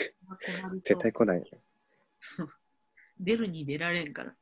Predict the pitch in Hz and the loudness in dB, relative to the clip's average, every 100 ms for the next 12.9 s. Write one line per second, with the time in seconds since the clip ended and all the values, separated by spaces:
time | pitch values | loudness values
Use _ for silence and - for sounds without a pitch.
0 | _ - 143 147 135 - _ _ - - | _ -6 -4 -4 -8 -10 _ _ -18 -18
1 | _ _ _ - - - _ _ - - | _ _ _ -14 -12 -14 _ _ -8 -2
2 | 170 - - - 95 92 95 - - 92 | -2 -2 -4 -2 0 0 0 -4 -6 -8
3 | - 98 95 95 - 95 87 101 127 107 | -8 -8 -6 -6 -2 -2 -2 -2 2 2
4 | 92 - 95 - - - - _ _ _ | 0 -4 -6 -10 -16 -20 -20 _ _ _
5 | _ _ _ _ _ _ - _ _ _ | _ _ _ _ _ _ -20 _ _ _
6 | _ _ _ _ _ - 165 156 - 135 | _ _ _ _ _ -4 -2 -2 -6 -6
7 | - - - - 143 143 143 143 - _ | -6 -8 -14 -10 -4 0 0 -2 -8 _
8 | - 143 139 139 - - 147 143 - 175 | -6 -4 -4 -8 -16 -10 -8 -8 0 0
9 | 180 - 180 156 - 135 175 165 165 127 | 2 2 2 -2 -6 -6 -6 -6 -8 -8
10 | 135 - - - _ _ _ _ _ _ | -8 -10 -14 -20 _ _ _ _ _ _
11 | _ - - - - - - - 175 160 | _ 0 2 2 -4 -8 2 8 10 10
12 | 170 175 160 156 147 - 156 101 | 12 12 12 12 10 8 10 10